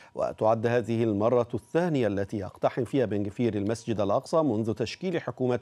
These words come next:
نتنياهو في ديسمبر الماضي. وقد انتشرت عناصر الشرطة الإسرائيلية في ساحات الأقصى وأبعدوا المصلين عن مسار الاقتحامات من جهة باب المغاربة.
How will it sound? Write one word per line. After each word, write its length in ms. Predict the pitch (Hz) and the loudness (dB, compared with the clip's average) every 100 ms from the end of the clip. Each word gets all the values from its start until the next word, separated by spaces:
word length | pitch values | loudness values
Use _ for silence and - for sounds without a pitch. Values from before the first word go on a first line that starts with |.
| 120 | -4
نتنياهو 600 | 101 107 120 120 135 147 - _ _ _ _ _ | -2 -2 0 0 -2 -2 -6 _ _ _ _ _
في 140 | 151 | 2
ديسمبر 480 | 120 113 139 113 107 | 2 2 2 2 2
الماضي. 480 | 104 107 87 90 - _ - - | 2 2 0 -6 -14 _ -16 -4
وقد 440 | 76 69 - 117 | -2 -2 0 0
انتشرت 640 | 113 104 131 - 120 120 | 0 0 -2 0 0 2
عناصر 420 | 127 110 117 - | 0 2 0 -2
الشرطة 360 | 113 - 170 165 | -4 -2 -4 0
الإسرائيلية 680 | 117 107 127 110 107 120 131 | 0 0 2 2 4 2 0
في 180 | 135 | 0
ساحات 500 | 117 127 - 139 - | 0 0 2 0 2
الأقصى 580 | 135 107 135 - - 175 - - - | -2 -2 -4 -4 0 0 0 -8 -4
وأبعدوا 540 | - - 156 147 190 190 | 0 2 2 2 2 4
المصلين 640 | 131 110 147 110 113 170 | 2 2 0 0 0 0
عن 260 | 165 131 104 | 2 0 -2
مسار 320 | 101 143 127 | 0 2 2
الاقتحامات 840 | 113 110 - 123 135 107 131 156 | 2 -2 -4 -4 -2 0 0 0
من 180 | 139 107 | 0 0
جهة 540 | 113 123 110 113 113 - _ 120 | -2 -2 -2 -4 -4 -8 _ -4
باب 220 | 113 101 | -2 0
المغاربة. 800 | 98 101 101 151 120 80 76 | -2 -2 -2 -4 -4 -4 -6